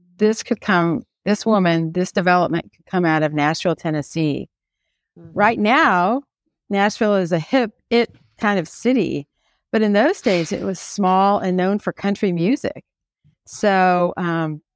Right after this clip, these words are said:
Speaker 1: that in itself is, is, uh, amazing. I think the fact that her father,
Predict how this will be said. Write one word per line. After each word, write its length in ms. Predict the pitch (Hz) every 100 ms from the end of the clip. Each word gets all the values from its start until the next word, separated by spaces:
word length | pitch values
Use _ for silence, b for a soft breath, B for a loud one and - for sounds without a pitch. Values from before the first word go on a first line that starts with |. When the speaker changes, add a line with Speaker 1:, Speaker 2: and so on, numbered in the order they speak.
| _
Speaker 1:
that 280 | 196 240 269
in 100 | 233
itself 540 | 196 - 190 190 196
is, 240 | 185 156 -
is, 380 | 175 170 160 -
uh, 40 |
amazing. 520 | 165 156 165 165 170 165
I 80 | 160
think 320 | - 196 - _ _ _
the 80 | 185
fact 280 | 220 220 233
that 100 | 185
her 140 | 190
father, 760 | - 180 175 190 226 247 277